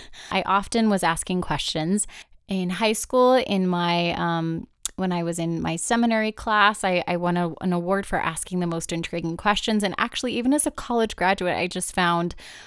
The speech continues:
I won some kind of senior best award for asking the most questions. <laughs> Um, so I've always been a very inquisitive person and, um, loved learning.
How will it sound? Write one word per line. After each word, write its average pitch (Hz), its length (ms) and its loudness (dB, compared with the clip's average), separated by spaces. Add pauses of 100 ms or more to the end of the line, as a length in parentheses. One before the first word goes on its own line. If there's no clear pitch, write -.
(240)
I 185 140 2
won 190 720 0
some 190 220 -2
kind 180 260 0
of 170 180 0
senior 180 440 0
best 175 320 0
award 165 320 -2
for 156 420 -4
asking 156 400 0
the 170 80 2
most 160 340 -2
questions. 226 640 4 (100)
<laughs> - 0 - (560)
Um, 214 180 6
so 247 120 6
I've 226 120 8
always 233 260 6
been 254 140 8
a 240 40 6
very 196 220 4
inquisitive 185 540 0
person 180 580 -2
and, 165 540 0
um, 160 340 0
loved 170 260 0
learning. 180 500 0